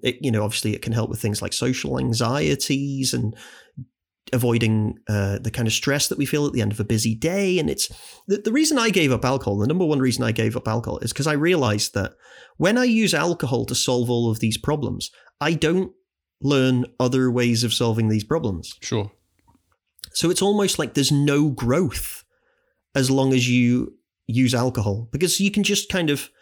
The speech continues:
Speaker 1: almost like, um, delegate the responsibility to alcohol, right?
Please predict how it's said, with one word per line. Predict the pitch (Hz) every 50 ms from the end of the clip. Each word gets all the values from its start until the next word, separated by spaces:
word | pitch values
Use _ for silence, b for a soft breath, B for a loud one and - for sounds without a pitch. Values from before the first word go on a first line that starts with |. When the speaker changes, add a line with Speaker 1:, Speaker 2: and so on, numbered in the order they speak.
| b b b b b b b b b b b b _ _ -
Speaker 1:
almost | 165 185 190 190 180 - -
like, | 147 139 139 131 135 - - - 127
um, | 127 120 120 120 117 117 113 113 - - _ _ -
delegate | 151 156 180 202 214 180 135 127 113 101 107 113 113 117 - - - - _ _ _ _ _ _ _ _ _ _ _ _ -
the | 156
responsibility | 147 160 147 - - - 160 160 151 - 151 139 147 143 143 139 - 160 139
to | - 147 143
alcohol, | 160 208 240 - - 113 - - 117 107
right? | 104 104 123 -